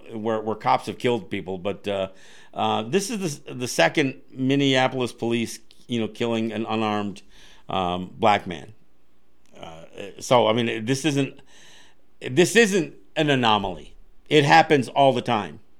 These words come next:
But again, I gotta remind people that statistically, proportionately, Native people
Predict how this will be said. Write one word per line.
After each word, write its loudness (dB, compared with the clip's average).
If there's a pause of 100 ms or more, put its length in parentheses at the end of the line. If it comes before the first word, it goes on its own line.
(840)
But 8
again, 8
I 4
gotta 4
remind -2
people -6 (600)
that 4 (220)
statistically, -2 (840)
proportionately, 2 (580)
Native 4
people -2